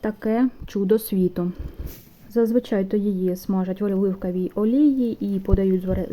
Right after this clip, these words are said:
вареними овочами, але ми вирішили трошечки внести свої корективи.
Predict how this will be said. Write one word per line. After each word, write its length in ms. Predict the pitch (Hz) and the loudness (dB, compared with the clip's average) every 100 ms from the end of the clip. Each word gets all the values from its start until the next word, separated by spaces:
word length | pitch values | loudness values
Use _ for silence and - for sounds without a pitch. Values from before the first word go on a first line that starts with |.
| 175 | -4
вареними 460 | 185 196 180 180 175 | 0 2 2 0 -4
овочами, 800 | 180 175 - 240 285 285 233 226 226 - | -4 -4 -4 0 4 6 4 2 -2 -4
але 360 | 190 190 185 | -4 -2 -2
ми 260 | 175 196 226 | -2 -4 -4
вирішили 540 | 220 190 190 - 180 170 | -4 -4 -4 -6 -6 -6
трошечки 640 | - 185 185 180 - 175 170 | -4 -4 -4 -8 -8 -8 -6
внести 320 | 165 - 185 | -8 -6 -8
свої 420 | 180 160 160 165 175 - | -6 -6 -4 -4 -6 -10
корективи. 540 | 175 165 - 156 147 | -6 -6 -6 -6 -6